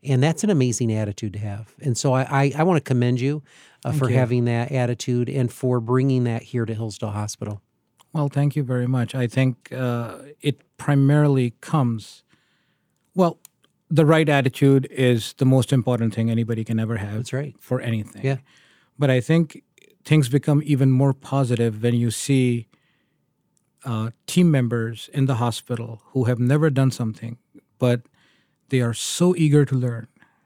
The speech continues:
Speaker 2: They're always present. They're
Speaker 1: Mm-hmm.
Speaker 2: always available. They're
Speaker 1: Mm-hmm.
Speaker 2: always willing to work hard, going the extra mile, going out of their way. That just creates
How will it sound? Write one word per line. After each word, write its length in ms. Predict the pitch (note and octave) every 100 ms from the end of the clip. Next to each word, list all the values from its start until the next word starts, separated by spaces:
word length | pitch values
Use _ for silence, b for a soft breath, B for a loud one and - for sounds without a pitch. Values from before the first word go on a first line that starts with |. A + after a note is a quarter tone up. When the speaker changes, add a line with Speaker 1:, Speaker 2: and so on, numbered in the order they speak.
| b -
Speaker 2:
They're 440 | A2+ B2 A#2+ A#2+ _ _ _
always 380 | C#3+ D3 C#3 C3
present. 500 | - - A#2 A2 A2 -
They're 200 | B2 B2
Speaker 1:
Mm-hmm. 100 | A2+ G2+ _
Speaker 2:
always 380 | C3+ C#3 B2 A#2+
available. 580 | A2+ A2+ A2+ A2 A2 A2
They're 180 | A2+ A2+
Speaker 1:
Mm-hmm. 120 | A2
Speaker 2:
always 420 | C3 C#3 C3+ A2
willing 220 | B2+ B2 B2
to 80 |
work 280 | A#2+ A#2+ A#2
hard, 300 | - A#2+ A2+
going 360 | G#2+ B2 B2 A#2 b b b b -
the 100 | C3+
extra 260 | B2 - B2
mile, 360 | C3 D3 C#3+
going 260 | B2 B2+ B2
out 120 | B2+
of 80 | A#2+
their 140 | B2
way. 380 | A#2+ D3 C#3 A#2+ b b b b C3+
That 220 | C#3 C#3+
just 280 | D#3 - -
creates 800 | - D3 D3 D#3+ - - -